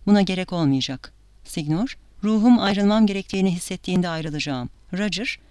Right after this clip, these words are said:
"Camerlengo acaba gemiyle birlikte batmayı mı planlıyor?" diye merak etti. Camerlengo, Papa'nın dairesinin kapısını açtı ve içeri girdi.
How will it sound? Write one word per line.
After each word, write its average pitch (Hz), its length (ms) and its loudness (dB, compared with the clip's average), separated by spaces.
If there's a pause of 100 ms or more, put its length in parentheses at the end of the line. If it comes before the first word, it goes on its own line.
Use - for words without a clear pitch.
(300)
"Camerlengo 220 480 4
acaba 190 380 -4
gemiyle 180 440 0
birlikte 160 400 -8
batmayı 165 360 -2
mı 208 100 2
planlıyor?" 135 520 -2
diye 160 140 -6
merak 151 360 -4
etti. 135 280 -14 (320)
Camerlengo, 190 560 0
Papa'nın 190 440 0
dairesinin 165 520 -2
kapısını 165 420 -4
açtı 214 340 -4
ve 214 80 -4
içeri 180 300 -6
girdi. 127 300 -10